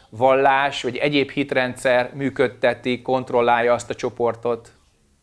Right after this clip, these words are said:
És így nagyon jól lehet látni a tudat vagy tudatosság közös teremtő erejét. És ez a teremtő erő az, amit keresünk.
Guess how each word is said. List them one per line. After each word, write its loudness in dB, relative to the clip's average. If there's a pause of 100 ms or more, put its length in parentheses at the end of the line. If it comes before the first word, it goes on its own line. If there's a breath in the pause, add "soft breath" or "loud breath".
(500 soft breath)
És -8
így 0
nagyon 2
jól 2
lehet 2
látni -2 (200 soft breath)
a -6
tudat 2
vagy -4
tudatosság 0 (340)
közös 0
teremtő 0
erejét. -2 (880)
És -12
ez -2
a 2
teremtő 0
erő 2
az, 0 (120)
amit -6
keresünk. -4